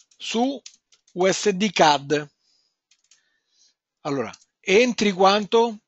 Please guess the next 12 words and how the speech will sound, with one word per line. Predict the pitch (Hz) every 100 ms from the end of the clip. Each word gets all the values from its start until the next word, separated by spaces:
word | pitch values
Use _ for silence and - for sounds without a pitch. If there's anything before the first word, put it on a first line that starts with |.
| _
Riepilogando, | 165 175 202 190 170 139 131 131
entri | - 190 226 -
a | 180
quanto? | - 185 202 185 220 220 _ _ _ _ _ _ _ _ _ _ _ _ _ _ _ _ _ _ _ _
Riditemi | - 156 214 220 202 196
un | 170
po' | 196
l'entrata, | 185 170 185 180 170
entri | 196 214 190
a |
uno | 190 196 170
ventitré, | 170 156 175 208 226 226